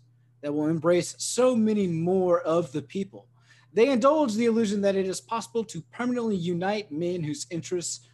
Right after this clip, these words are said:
are in conflict. It cannot be done. It is an impossible undertaking. I venture to say that if this body in the course of its deliberations decides upon organizing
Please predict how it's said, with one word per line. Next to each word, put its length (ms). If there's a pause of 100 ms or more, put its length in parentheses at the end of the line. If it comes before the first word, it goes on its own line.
(180)
are 100
in 100
conflict. 680 (500)
It 160
cannot 380
be 100
done. 360 (300)
It 120
is 180
an 60
impossible 640
undertaking. 580 (400)
I 140
venture 280
to 120
say 320
that 160
if 100
this 200
body 480
in 60
the 60
course 340
of 60
its 140
deliberations 680
decides 600
upon 400
organizing 840